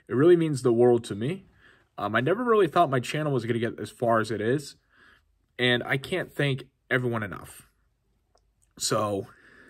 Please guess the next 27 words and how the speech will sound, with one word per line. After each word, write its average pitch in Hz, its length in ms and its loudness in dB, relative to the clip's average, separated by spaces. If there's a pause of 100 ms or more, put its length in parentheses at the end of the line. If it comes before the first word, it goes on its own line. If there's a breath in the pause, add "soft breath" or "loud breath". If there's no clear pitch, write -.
(1200 loud breath)
and 123 380 2
for 131 140 -2
that, 147 180 2
I 131 140 2
owe 120 180 4
you 117 220 0
an 117 60 0
explanation 123 580 -2
as 110 180 -4
to 113 140 -2
why 117 440 -2
there 110 140 -4
has 110 240 -2
not 104 260 -4
been 101 200 -8
many 101 240 -8
uploads. - 680 -8 (560 soft breath)
The 110 60 -12
reason 165 320 6
is, 131 360 0
I 135 100 0
work 139 260 2
third 117 260 0
shift - 460 -8 (100)
for - 180 -12
FedEx, 82 680 -6
and 95 500 -10